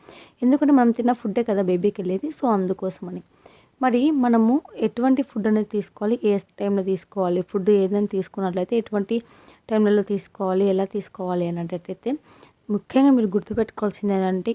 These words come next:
ఎప్పుడైనా సరే ఒక్కటేసారి చాలా ఫుడ్‌ని అయితే తీసుకోకూడదు.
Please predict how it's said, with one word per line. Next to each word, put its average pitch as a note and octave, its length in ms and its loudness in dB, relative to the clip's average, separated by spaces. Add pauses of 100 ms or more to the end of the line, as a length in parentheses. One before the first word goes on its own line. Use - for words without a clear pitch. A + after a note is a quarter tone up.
(140)
ఎప్పుడైనా A3 460 0 (120)
సరే G3+ 200 -4 (140)
ఒక్కటేసారి A3 680 -2 (120)
చాలా F#3+ 300 0
ఫుడ్‌ని G3+ 340 -8
అయితే A#3 140 -6 (100)
తీసుకోకూడదు. F3+ 640 -8